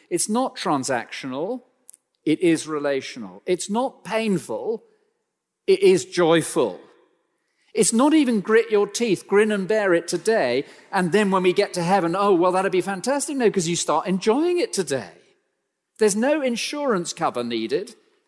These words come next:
no fear of a downturn, turn, no midnight sweats over what the Asian markets might be doing.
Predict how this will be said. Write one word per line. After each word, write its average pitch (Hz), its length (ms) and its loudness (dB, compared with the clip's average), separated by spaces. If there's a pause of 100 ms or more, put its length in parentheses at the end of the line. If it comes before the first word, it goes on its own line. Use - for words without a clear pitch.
(240)
no 151 180 2
fear 170 260 2
of 151 80 2
a 156 40 -2
downturn, 135 760 -6 (440)
turn, 175 360 -2
no 202 220 0
midnight 185 640 0
sweats - 540 -2
over 156 160 0
what 160 220 -2
the 151 120 -2
Asian 175 360 2
markets 143 480 -4
might 143 300 -6
be 151 100 -6
doing. 170 480 -4